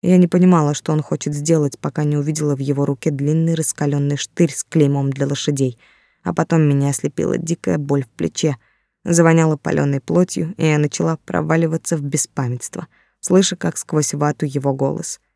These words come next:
«Начинаешь вспоминать? Хотя бы это ты помнишь?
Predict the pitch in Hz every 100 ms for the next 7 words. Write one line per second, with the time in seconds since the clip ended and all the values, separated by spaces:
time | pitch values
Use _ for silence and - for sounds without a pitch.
0 | _ _ - 151 127 - 139 147 190 185
1 | - - 143 139 135 127 117 - _ _
2 | _ _ _ - 180 - 165 156 165 -
3 | 143 135 - 139 - 160 143 131 -